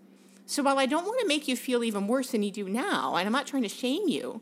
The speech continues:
I want you to get very close to being comfortable about calling out the mistakes you have made. If we get in the habit of sugarcoating what we did to regain weight or stop losing weight, we aren't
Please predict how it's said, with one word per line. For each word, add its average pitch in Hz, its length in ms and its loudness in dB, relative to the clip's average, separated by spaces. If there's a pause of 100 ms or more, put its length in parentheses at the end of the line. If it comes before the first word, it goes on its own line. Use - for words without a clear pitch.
(480)
I 240 120 6
want 269 320 0
you - 80 -16
to 392 80 4
get 247 160 0
very 220 400 0
close 240 400 -2
to - 80 -4
being 220 160 -2
comfortable 240 340 -4
about 190 180 -2
calling 262 600 0
out 214 220 2
the 220 60 -2
mistakes 202 460 -2
you 190 200 -4
have 208 180 -4
made. 214 480 -2 (720)
If - 220 2
we 311 80 0
get 277 140 0
in - 60 -6
the 254 60 2
habit 254 340 0
of 214 60 0
sugarcoating 240 720 -2
what 220 180 -2
we 214 120 -2
did 220 360 -2 (200)
to - 120 -4
regain 214 400 0
weight 208 240 0
or 165 80 -2
stop 190 340 -8
losing 220 300 0
weight, 226 280 -2
we 262 180 0
aren't 320 220 -2